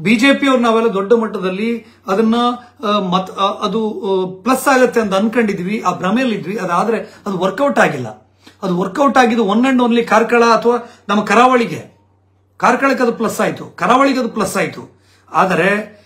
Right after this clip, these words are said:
ಬಜರಂಗ ದಳದವರು ಯಾವ ಕಾರಣಕ್ಕೂ ಕಾಂಗ್ರೆಸ್ ಓಟ್ ಆಗಲ್ಲ. ಮುಸ್ಲಿಮರು ಕಾಂಗ್ರೆಸ್ ಓಟ್ ಆಗಕ್ಕೆ ಶುರು ಮಾಡಿದ್ರು. ಎಸ್ ಡಿ ಪಿ ಐ ಅಲ್ಲಿ ಎಲ್ಲಾ ಅಭ್ಯರ್ಥಿಗಳು ಘಟಾನುಘಟಿಗಳೇ ನಿಂತಿದ್ರು. ಎಸ್ ಡಿ ಪಿ ಐ ಏನು ಪಕ್ಕಾ ಮುಸ್ಲಿಂ ಮೂಲಭೂತವಾದವನ್ನ ಪೋಷಿಸುವ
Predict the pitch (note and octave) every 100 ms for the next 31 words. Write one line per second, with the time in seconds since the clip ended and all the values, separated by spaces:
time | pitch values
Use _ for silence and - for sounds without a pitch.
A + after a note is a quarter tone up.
0 | _ - E3 F3 A#3+ C4 C4+ B3+ B3 A#3+
1 | A3+ A#3 A#3+ A#3 A#3 A3+ F3+ G3+ A3 F#3+
2 | F#3 F3 D#3 C#3+ A#2+ G#2+ _ _ _ _
3 | _ E3+ G3 - D#4+ D4+ D#4+ B3 A#3 A3
4 | G#3+ F#3+ F3 E3 E3 F3 D3 C3+ A2+ G#2
5 | _ _ _ _ _ - F3+ G3+ - D4
6 | A#3 C#4 C#4 C4+ B3+ B3+ C4 C#4 - _
7 | _ _ _ E3 F3+ A3 C#4+ D4 B3 C4+
8 | C4+ B3+ G#3+ G3+ A#3+ B3+ A#3+ A3+ A3+ G3+
9 | F3 - C3 A#2+ - _ _ _ - F#3+
10 | F#3+ B3 G#3+ C4+ B3+ G3+ C#3+ D#3+ G#3 C4
11 | _ _ _ _ - A3 A3+ - G3 -
12 | C4+ C4 B3 G#3+ F#3+ F3+ G3+ C4+ A3+ G#3+
13 | C4+ B3+ C#4 C4+ B3+ B3 A#3+ A#3 A#3 A#3
14 | A3 A3 - G#3+ F#3 -